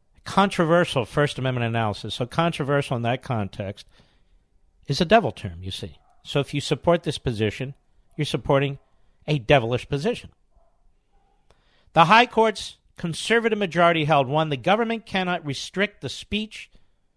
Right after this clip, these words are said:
of state-created entities like corporations and nonprofits or state-sanctioned entities such as unions.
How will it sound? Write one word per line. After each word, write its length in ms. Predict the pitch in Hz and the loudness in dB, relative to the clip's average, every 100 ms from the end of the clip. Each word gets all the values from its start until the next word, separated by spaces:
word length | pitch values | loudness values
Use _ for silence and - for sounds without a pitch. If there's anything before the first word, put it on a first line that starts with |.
| _ _ _ _ _ - | _ _ _ _ _ -8
of 140 | 120 | -6
state-created 720 | - - 185 202 - 190 185 180 | -4 2 2 2 2 2 2 2
entities 480 | 180 175 180 165 | 0 0 0 0
like 160 | 131 117 | -2 -2
corporations 800 | - 185 180 160 170 - 151 131 | 2 2 4 2 2 -2 -6 -4
and 100 | 139 | 0
nonprofits 720 | 147 160 - 147 139 151 - | 0 0 2 2 2 -4 -6
or 60 | 120 | -8
state-sanctioned 760 | - 165 165 - 147 139 143 | -4 -4 -4 -4 -4 -4 -8
entities 400 | 156 139 127 127 | -4 -4 -4 -6
such 300 | - 131 - | -4 -4 -4
as 160 | 113 101 | -6 -4
unions. 440 | 151 117 101 - | -2 -2 -4 -10